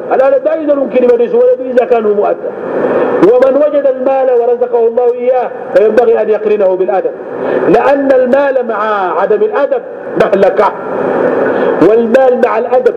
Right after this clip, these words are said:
منجة. الزول لما يخلي ولده عنده قروش ومؤدب،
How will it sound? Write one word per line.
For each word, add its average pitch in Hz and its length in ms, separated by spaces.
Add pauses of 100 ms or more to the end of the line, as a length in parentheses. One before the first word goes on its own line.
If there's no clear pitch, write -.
(120)
منجة. 170 380 (1600)
الزول 233 340
لما 190 160
يخلي 196 380
ولده 196 380
عنده 190 240
قروش 185 340
ومؤدب، 214 480